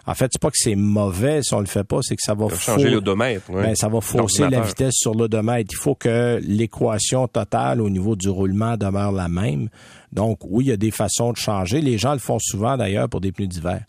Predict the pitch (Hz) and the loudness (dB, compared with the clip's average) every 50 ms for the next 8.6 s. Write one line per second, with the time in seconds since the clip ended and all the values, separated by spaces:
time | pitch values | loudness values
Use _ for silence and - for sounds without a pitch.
0 | - - 98 101 90 110 120 113 - 85 82 80 87 98 95 90 - - 113 110 | -12 -8 -8 -6 -4 -4 -4 -2 -2 -2 -2 -2 -2 -2 -2 -2 -2 -2 -2 0
1 | 110 104 95 92 101 104 95 92 95 90 87 80 80 - - - 87 85 104 127 | 0 0 0 0 0 -2 -2 -4 -4 -4 -6 -6 -6 -6 -4 -4 -2 0 0 -2
2 | 131 113 87 80 69 - - 80 80 87 101 98 90 - - 113 110 - - - | -2 -4 -6 -8 -8 -8 -8 -6 -4 -2 -2 -4 -2 -2 -2 -2 0 -2 -2 -2
3 | 98 90 - - 113 123 110 92 92 95 101 107 95 85 82 80 80 - - - | -4 -2 -2 -2 -2 -2 0 -2 -2 -2 -2 -2 -4 -6 -8 -10 -4 -2 0 0
4 | - - 92 85 - 117 110 98 - - - 90 82 85 87 104 110 - - - | 0 0 -2 -2 -2 -2 -2 -2 -4 -4 -4 -4 -2 -2 -2 -2 -4 -6 -8 -12
5 | - 90 80 80 - - 135 101 107 117 113 - - 110 101 - - 127 127 120 | -12 -10 -10 -10 -10 -4 0 0 2 2 0 0 0 0 0 0 0 0 0 0
6 | - - 113 107 107 110 104 107 120 127 120 - - - 104 107 90 101 101 92 | 0 0 0 0 0 0 0 0 0 0 0 -2 -2 -2 -2 0 0 0 0 -2
7 | 87 - 117 120 - - 101 95 98 95 92 95 98 98 101 98 92 92 110 117 | -2 -2 -2 -2 -2 -2 -2 0 0 0 0 0 0 0 0 0 0 0 0 0
8 | 110 101 101 92 - - - 101 110 123 131 | 0 0 -2 -4 -4 -2 -2 0 0 0 -2